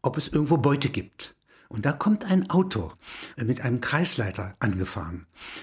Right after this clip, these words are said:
Und der fährt direkt vor die amerikanischen Panzer, wird sofort verhaftet, auf den Kühler gesetzt, eines Fahrzeugs nach hinten gefahren und hinten wir in den Kofferraum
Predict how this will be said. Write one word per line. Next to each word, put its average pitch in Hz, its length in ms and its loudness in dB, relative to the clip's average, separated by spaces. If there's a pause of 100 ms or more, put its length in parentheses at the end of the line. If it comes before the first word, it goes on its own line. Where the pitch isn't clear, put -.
Und 110 160 -2
der 151 120 2
fährt 143 320 2
direkt 208 420 2 (120)
vor - 180 2
die 147 100 4
amerikanischen 139 560 4
Panzer, 90 400 -4 (480)
wird 127 140 0
sofort - 320 -2
verhaftet, 185 720 -2 (340)
auf - 160 -8
den 104 320 -10
Kühler 190 320 4
gesetzt, - 640 0
eines 101 220 -2
Fahrzeugs 147 560 0
nach 110 140 -4
hinten 156 280 0
gefahren 156 440 2 (320)
und 113 180 0
hinten 214 600 2
wir 175 380 2 (220)
in 123 120 2
den 101 160 2
Kofferraum 156 680 2